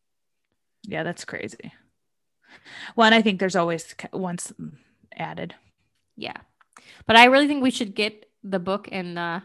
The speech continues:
Speaker 2: send it to James.
Speaker 1: Or at least a link for, a link for him to buy it. <laughs>
Speaker 2: Yeah, or that, or a link for him to buy it. 'Cause I think, um, you know, the last time we talked to him, he was still, they were still really struggling to cope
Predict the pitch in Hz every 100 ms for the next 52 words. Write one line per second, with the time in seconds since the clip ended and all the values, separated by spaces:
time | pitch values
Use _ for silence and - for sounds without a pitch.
0 | _ - 190 190 196 180 185 185 170 -
1 | - _ _ _ _ _ _ _ _ _
2 | _ _ _ _ _ _ 240 247 330 -
3 | 226 226 - 214 - 190 220 226 214 196
4 | 190 175 170 185 170 - - - - -
5 | 202 196 - 320 220 190 - 202 196 196
6 | 202 202 190 175 175 175 _ - - _
7 | - 202 202 208 214 202 175 165 170 _
8 | _ _ _ _ - _ - 220 202 190
9 | 190 196 208 202 185 185 175 175 180 175
10 | 170 - 190 185 175 180 _ 185 185 180
11 | - 185 180 175 185 175 - 180 180 180
12 | 175 170 - 175 170 165 165 _ _ _
13 | _ _ - 208 196 175